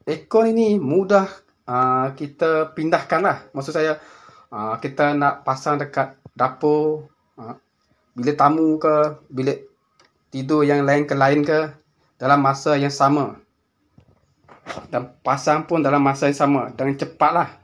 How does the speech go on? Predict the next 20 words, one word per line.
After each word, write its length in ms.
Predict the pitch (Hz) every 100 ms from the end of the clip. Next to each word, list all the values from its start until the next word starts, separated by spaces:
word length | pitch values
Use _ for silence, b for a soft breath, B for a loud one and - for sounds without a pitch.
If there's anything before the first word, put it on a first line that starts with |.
| _
Tak 160 | 139 127
macam 400 | 135 135 143 135
itu, 400 | 139 139 139 113
ah, 240 | 113 120
aircon 560 | 123 - 143 139 139 143 b b b b b b b b
dinding 400 | - 135 139 143
punya 240 | 139 143 147
lah. 160 | 139
Kalau 240 | - 127 127
aircon 160 | 127
dinding, 400 | 143 151 170 180
kita 360 | 175 135 - 135 135 131 131 131 131 _ _ _
terpaksa 640 | - - 135 - 147 117 113
telefon 400 | 127 135 139 131
kontraktor 640 | 127 139 135 - 120 113
untuk 160 | 131 - _ _ _ _
pindahkan. 720 | 143 131 131 135 135 113 117
Jadi, 560 | 117 117 123 120 123 143 - _ _ _ _ _ _ _ _ _ _ _ _ _ _ _ _ _
lambat 320 | 117 135 135
lah. 180 | 143 143